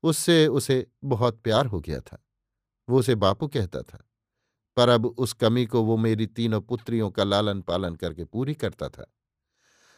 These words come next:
अभाव में भाव और भाव में अभाव, जैसे भी समझा जाए, हमारी विचित्र गृहस्थी इसी तरह लुढ़की चली जा रही थी।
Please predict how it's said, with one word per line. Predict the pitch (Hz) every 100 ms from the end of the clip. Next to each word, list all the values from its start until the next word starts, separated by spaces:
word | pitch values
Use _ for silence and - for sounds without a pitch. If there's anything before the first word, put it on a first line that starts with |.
| _
अभाव | 117 127 127 127
में | 110 101
भाव | 98 131 127
और | 110
भाव | 85 101 107 101
में | 92
अभाव, | 87 90 110 - _ _ _ _ _ -
जैसे | 117 113 113
भी | 98
समझा | 90 92 104 123
जाए, | 117 110 110 _ _ _ _ -
हमारी | 135 139 127 120
विचित्र | 139 139 127 - 104
गृहस्थी | 95 147 117 - - 71 - _ _ _ _ 151
इसी | 139 139
तरह | 113 95 92
लुढ़की | 101 107 104 98
चली | - 98 139
जा | 117 78
रही | 71 76
थी। | - -